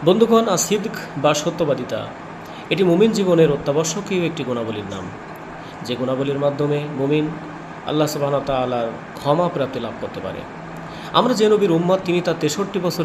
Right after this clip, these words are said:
জীবনীতে একটিও মিথ্যার ব্যবহার করেননি।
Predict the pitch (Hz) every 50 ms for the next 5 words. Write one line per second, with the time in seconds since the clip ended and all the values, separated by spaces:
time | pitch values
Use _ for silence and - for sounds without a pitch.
0 | 139 123 135 131 139 143 143 139 139 123 - - 165 165 165 - - - 226 226
1 | 220 190 160 156 156 - - 160 143 127 127 117 113 113 110 110 110 - - 107
2 | 110 104 101 95 - 85